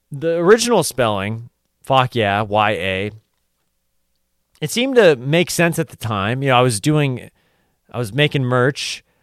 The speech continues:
I was getting merch embroidered. And I guess in my mind, you know, I was getting hats with fuck yeah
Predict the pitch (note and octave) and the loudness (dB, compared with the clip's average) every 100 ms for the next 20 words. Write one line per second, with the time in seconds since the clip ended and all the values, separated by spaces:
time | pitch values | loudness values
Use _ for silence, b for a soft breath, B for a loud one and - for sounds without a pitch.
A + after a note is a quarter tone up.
0 | _ - A#2 G#2+ C3 C3 B2 B2 B2+ A2+ | _ -6 -4 -2 -2 -2 -2 -2 -2 -6
1 | F#2 G2+ G#2+ B2 B2+ G#2 A2 B2 C#3+ G3 | -6 -6 -2 0 2 0 0 -2 0 0
2 | A3 A#3 F#3 D#3+ D3+ B2+ A#2+ C3 C3+ G#2+ | 0 -2 0 2 0 0 0 -2 -2 -2
3 | G2+ G2 F#2 A#2 A2 B2+ C3 G#2 F2+ A2+ | -4 -8 -6 -6 -4 -4 -6 -6 -6 -4
4 | A#2 - A2+ F#2 - A#2 A2 A2 A2+ G#2 | -4 -4 -12 -12 -8 -4 -4 -4 -4 -2
5 | G#2+ G#2+ | -2 -4